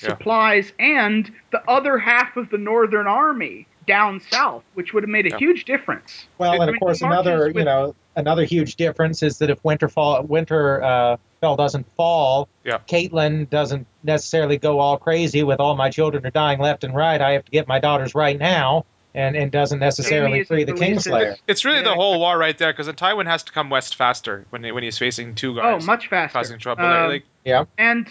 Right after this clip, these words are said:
Speaker 2: you know, potentially loses, because at this
Speaker 1: Yeah.
Speaker 2: point in time, I mean, I think one of the things that, that was the sort of the shocking thing for me to learn that kind of prompted me to write that essay is I didn't quite realize that Robb had about a two-to-one military advantage over Tywin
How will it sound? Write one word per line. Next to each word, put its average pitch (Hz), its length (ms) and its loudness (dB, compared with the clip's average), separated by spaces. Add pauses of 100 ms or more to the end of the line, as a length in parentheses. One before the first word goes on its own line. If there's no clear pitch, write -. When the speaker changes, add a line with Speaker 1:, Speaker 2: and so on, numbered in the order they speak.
(140)
Speaker 2:
you 240 80 -2
know, 208 120 2
potentially 240 760 -2
loses, 180 560 0
because 180 300 -2
at 175 140 0
this 269 160 -2
Speaker 1:
Yeah. 208 120 -6
Speaker 2:
point 262 220 0
in - 120 -20
time, 190 480 0 (220)
I 220 40 4
mean, 226 220 2
I 214 120 2
think 294 260 -2 (160)
one 247 140 2
of 262 100 0
the - 20 -18
things 240 260 0
that, 202 200 0 (140)
that 202 240 0
was 190 240 0
the 190 260 0
sort 185 220 0
of 165 140 -8 (380)
the 196 140 2
shocking 226 480 0
thing 214 480 0
for 208 80 -2
me 196 120 2
to 185 80 0
learn 208 440 2
that 175 160 0 (160)
kind 202 160 0
of - 80 -14
prompted 208 340 0
me 190 140 0
to 180 80 0
write 180 240 2
that 165 120 4
essay 165 520 -2 (340)
is 220 240 0
I 254 80 4
didn't 330 240 2
quite 254 280 0
realize 240 360 2
that 170 220 -4
Robb 285 280 2
had 240 200 2
about 202 180 2
a 175 80 4
two-to-one 226 580 0
military 202 560 2
advantage 180 720 0
over 196 360 2
Tywin 175 540 0